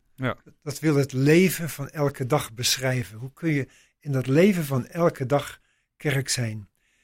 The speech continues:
Speaker 2: In het dagelijks leven, en ja, dan, eh, misschien weer een hoogkerkelijke term, maar daar gaat het om het le-, uitleven van genade, het genade oefenen.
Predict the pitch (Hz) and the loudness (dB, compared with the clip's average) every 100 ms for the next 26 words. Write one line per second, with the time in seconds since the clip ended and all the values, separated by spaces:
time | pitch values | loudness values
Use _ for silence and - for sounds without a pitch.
0 | _ _ - 143 135 143 180 - 170 143 | _ _ -4 0 2 4 4 4 2 0
1 | - 147 175 196 165 160 147 - _ _ | 0 2 4 2 0 -2 -2 -4 _ _
2 | - 117 110 113 _ _ _ _ _ _ | -12 -10 -10 -20 _ _ _ _ _ _
3 | _ _ _ 139 123 123 123 123 - 143 | _ _ _ -8 -4 -2 0 -2 -2 0
4 | 139 131 127 104 151 - - 147 131 127 | 0 0 -2 0 -2 -2 -4 -8 -8 -10
5 | 127 - 165 151 139 139 135 - - - | -10 -8 -6 -2 0 0 -2 -10 -20 -10
6 | 131 - 185 180 160 - 180 151 131 _ | -6 -2 0 0 -4 -4 0 2 0 _
7 | _ 139 - 123 127 143 - 180 208 214 | _ -10 -6 -2 0 -2 -4 0 0 0
8 | 180 180 190 170 160 131 156 123 135 135 | 0 2 2 0 -6 -4 -4 -2 -2 -2
9 | 175 175 120 110 - - - 127 135 165 | -2 -4 -6 -10 -16 -16 -4 0 2 2
10 | 180 139 135 - 160 - 127 107 | 2 0 -4 -6 -6 -2 -2 -4